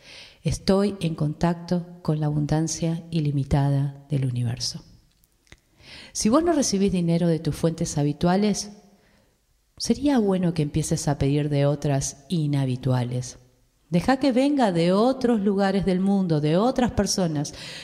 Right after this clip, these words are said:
de fuentes inesperadas. Cuando vos mirás a tu alrededor y veas que no recibís lo que deseás, pedí que se abran para vos todos los canales económicos. No es necesario abrirnos a más bienes.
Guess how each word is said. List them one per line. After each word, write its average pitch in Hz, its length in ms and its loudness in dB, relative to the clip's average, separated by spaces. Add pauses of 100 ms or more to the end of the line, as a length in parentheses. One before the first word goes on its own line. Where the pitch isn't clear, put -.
de 202 100 4
fuentes 294 480 0
inesperadas. 160 1040 0 (1400)
Cuando 170 320 2
vos 247 220 2
mirás 220 300 0
a 202 40 -2
tu 190 80 -2
alrededor 165 460 0
y 156 60 0
veas 156 240 0
que 160 100 -4
no 170 140 0
recibís 190 380 0
lo 170 120 0
que 165 80 -2
deseás, 160 600 -2 (420)
pedí 233 240 2
que - 100 2
se - 160 0
abran 294 300 4
para 208 180 2
vos 262 260 0
todos 247 300 4
los 226 140 2
canales 214 420 0
económicos. 190 760 0 (420)
No 262 40 4
es 277 60 6
necesario 302 560 2
abrirnos 233 640 2
a 160 60 0
más 156 180 0
bienes. 139 560 -2